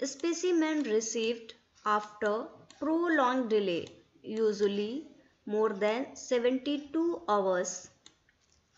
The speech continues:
Specimen received in expired transport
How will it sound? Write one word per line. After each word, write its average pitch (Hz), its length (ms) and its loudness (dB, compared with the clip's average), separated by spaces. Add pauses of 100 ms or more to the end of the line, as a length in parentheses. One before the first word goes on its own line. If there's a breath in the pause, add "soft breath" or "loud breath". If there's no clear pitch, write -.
(1040)
Specimen 330 840 0
received 226 680 -2 (380)
in 220 220 -4 (160)
expired 277 720 2
transport 208 760 0